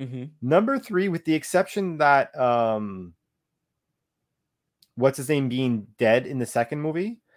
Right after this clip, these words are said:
Speaker 1: Oh, Whistler,
Speaker 2: Number
Speaker 1: yeah, yeah.
Speaker 2: Yeah,
Speaker 1: Spoiler,
Speaker 2: um,
Speaker 1: whatever. <laughs>
Speaker 2: oh,
Speaker 1: It's an
Speaker 2: yeah,
Speaker 1: old
Speaker 2: that's
Speaker 1: movie.
Speaker 2: like, oh, that's like
Speaker 1: Twenty-year-old
Speaker 2: three,
Speaker 1: old
Speaker 2: like,
Speaker 1: movie.
Speaker 2: yeah, like, you, there's no
Speaker 1: <laughs>
Speaker 2: spoilers. Get all,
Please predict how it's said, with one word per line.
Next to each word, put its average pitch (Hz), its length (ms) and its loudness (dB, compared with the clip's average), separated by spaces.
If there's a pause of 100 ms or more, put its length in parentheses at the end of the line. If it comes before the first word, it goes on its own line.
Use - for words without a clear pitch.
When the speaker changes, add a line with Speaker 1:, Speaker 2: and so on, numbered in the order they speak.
(420)
Speaker 1:
Oh, 147 160 4
Whistler, 156 240 4
Speaker 2:
Number 220 180 4
Speaker 1:
yeah, 104 120 -8
yeah. 98 160 -12 (100)
Speaker 2:
Yeah, 135 260 4
Speaker 1:
Spoiler, - 380 -2
Speaker 2:
um, 120 360 4
Speaker 1:
whatever. 104 460 -8
<laughs> - 80 -6
Speaker 2:
oh, 180 60 2 (240)
Speaker 1:
It's 175 100 -2
an - 80 4
Speaker 2:
yeah, - 80 10
Speaker 1:
old 156 100 10
Speaker 2:
that's 123 100 10
Speaker 1:
movie. 147 100 10
Speaker 2:
like, 165 140 10
oh, 170 120 12
that's 180 200 10
like 190 100 8
Speaker 1:
Twenty-year-old 180 340 12
Speaker 2:
three, 170 60 12
Speaker 1:
old 156 140 10
Speaker 2:
like, 151 100 6
Speaker 1:
movie. 160 120 4
Speaker 2:
yeah, 139 180 8
like, 135 300 6
you, 160 400 2
there's 151 180 2
no 196 120 8
Speaker 1:
<laughs> 170 120 0
Speaker 2:
spoilers. 143 400 8
Get 175 160 6
all, 190 200 8